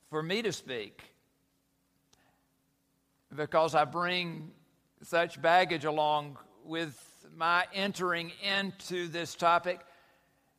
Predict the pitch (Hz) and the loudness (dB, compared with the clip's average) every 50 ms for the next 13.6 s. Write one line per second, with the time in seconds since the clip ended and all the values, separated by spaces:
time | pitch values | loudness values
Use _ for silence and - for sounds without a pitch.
0 | _ _ _ - 180 185 190 196 196 190 - - - - 180 190 202 202 175 - | _ _ _ -2 -2 0 0 -2 -4 -6 -12 -18 -16 -6 -2 0 0 0 0 -2
1 | - 208 202 180 156 214 226 226 - 220 208 208 - 214 202 208 202 - - - | -2 -2 -2 -2 0 2 2 2 4 2 0 2 4 4 4 4 4 0 -6 -4
2 | 175 190 190 180 170 156 165 208 214 214 214 208 190 - - - 202 190 175 170 | -2 0 0 0 -2 -4 -4 -4 -2 0 0 -2 -4 -6 -6 -4 -2 0 0 0
3 | 208 254 269 240 214 190 165 147 170 160 - - 175 175 185 175 131 165 226 254 | 0 2 4 6 6 4 4 2 -2 -4 -2 0 2 2 2 0 -2 -4 -6 -6
4 | 247 214 226 208 190 185 165 135 - - 156 147 139 - 123 120 160 160 147 139 | -2 0 0 0 0 -2 -4 -6 -2 0 0 0 0 -4 -6 2 4 6 6 6
5 | 135 - 135 135 127 131 - - - - 143 147 156 160 143 160 143 123 123 131 | 6 4 2 -2 -2 -2 -6 -10 0 2 4 6 6 6 6 6 4 2 0 -2
6 | 131 131 127 - - - - - _ _ _ _ _ - 147 156 160 151 127 175 | -4 -8 -12 -16 -18 -20 -20 -20 _ _ _ _ _ 6 6 6 6 6 2 0
7 | 170 165 147 175 180 180 180 175 170 160 156 151 139 127 127 143 135 135 123 - | -2 0 2 4 4 6 6 6 4 4 2 0 -2 0 0 2 2 2 2 0
8 | - - - - - - - _ - - 156 151 143 131 - 123 117 - - _ | -4 -10 -10 -12 -14 -16 -18 _ -6 0 2 4 4 2 0 -4 -8 -8 -10 _
9 | - 135 127 127 127 123 113 107 101 78 - - _ _ _ _ _ _ _ _ | -10 -8 -2 0 0 2 0 0 -4 -12 -18 -20 _ _ _ _ _ _ _ _
10 | _ _ _ _ _ _ _ _ _ _ _ _ _ _ _ _ _ _ _ _ | _ _ _ _ _ _ _ _ _ _ _ _ _ _ _ _ _ _ _ _
11 | _ 175 175 185 208 254 269 - - 262 196 170 139 127 160 165 175 180 170 151 | _ 2 4 4 4 4 0 -2 -4 -4 -4 -4 -4 -2 0 0 2 0 0 -2
12 | 131 123 104 98 107 104 90 80 73 85 117 123 - - 180 170 165 170 160 151 | -4 -6 -8 -10 -10 -10 -10 -10 -10 -10 -12 -14 -10 -2 2 4 6 6 6 4
13 | 139 123 - - - - - - - - - | 2 -2 -8 -12 -14 -16 -16 -18 -18 -20 -20